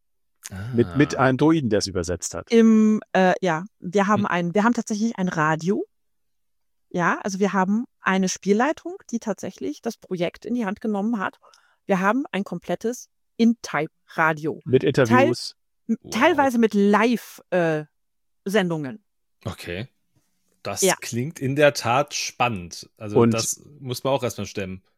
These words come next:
Speaker 1: Und wir haben ja, ich hatte ja eben das gesagt, was wir, dass wir eine I T haben. Wir haben ein dezidiertes Holonet. Das heißt, wir, du, wir haben Anzeigen, die du schalten kannst. Wir haben, ähm,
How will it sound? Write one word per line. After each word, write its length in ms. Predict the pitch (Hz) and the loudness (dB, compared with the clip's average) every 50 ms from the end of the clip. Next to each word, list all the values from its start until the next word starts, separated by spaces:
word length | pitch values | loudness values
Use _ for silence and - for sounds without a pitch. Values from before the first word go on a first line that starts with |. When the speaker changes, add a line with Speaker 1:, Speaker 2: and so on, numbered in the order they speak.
| _ - - - _ | _ -20 -20 -12 _
Speaker 1:
Und 160 | - 107 - | -6 -2 2
wir 140 | - 123 113 | 4 4 4
haben 160 | 113 117 117 | 4 4 2
ja, 60 | 117 120 | 2 0
ich 120 | 113 - | 0 0
hatte 100 | 127 120 | 0 2
ja 80 | 123 120 | 2 2
eben 220 | 117 120 117 120 | 2 0 0 0
das 160 | 117 110 - | -2 -2 -2
gesagt, 340 | - 113 98 123 117 - - | -4 -2 2 2 2 2 0
was 200 | 120 101 - - | -4 -4 -4 -6
wir, 100 | 120 117 | -6 -4
dass 180 | 117 113 - - | -4 -2 -2 -2
wir 80 | 120 | -2
eine 240 | 110 107 104 98 104 | 0 0 0 0 0
I 40 | 92 | -2
T 240 | - - 123 127 117 | -4 -2 0 0 2
haben. 260 | 135 147 151 156 127 | 2 0 0 2 2
Wir 140 | 120 98 - | 0 2 2
haben 180 | 120 123 117 | 2 0 2
ein 380 | - 120 113 113 110 110 113 123 | 2 2 2 2 2 -2 -4 -4
dezidiertes 640 | 120 101 135 135 - - 139 127 131 - 110 - - | -4 -2 -2 -2 0 0 0 0 0 0 0 -4 -4
Holonet. 540 | - 113 120 131 143 147 175 208 - - - - | 0 0 0 0 0 0 -2 -4 -6 -10 -16 -12
Das 180 | - - - 123 | -10 -6 -2 -2
heißt, 260 | 120 117 - - - | -2 -2 -2 -4 -8
wir, 80 | 120 | -8
du, 260 | 107 107 127 127 117 104 | -4 -2 -4 -4 -2 -2
wir 180 | 113 107 101 | -2 0 2
haben 240 | 110 117 123 113 117 | 2 2 2 2 0
Anzeigen, 600 | - 117 123 127 - - 147 147 147 151 156 151 | -2 -4 -4 -4 -4 -2 0 2 2 2 0 -4
die 80 | 147 143 | -8 -8
du 100 | 147 139 | -8 -8
schalten 380 | - - 147 147 143 - 151 | -4 -2 -2 -2 -2 -4 -8
kannst. 320 | - - 151 165 170 - _ _ _ - - - - - - _ _ | -6 -4 -4 -4 -6 -10 _ _ _ -20 -20 -20 -20 -20 -20 _ _
Wir 220 | - 127 120 104 107 | 2 2 4 4 4
haben, 500 | 120 127 127 131 127 127 120 120 120 120 - | 4 4 4 4 4 2 2 0 0 -2 0
ähm, 440 | 120 110 110 110 107 107 107 110 | 2 4 4 4 4 4 2 -2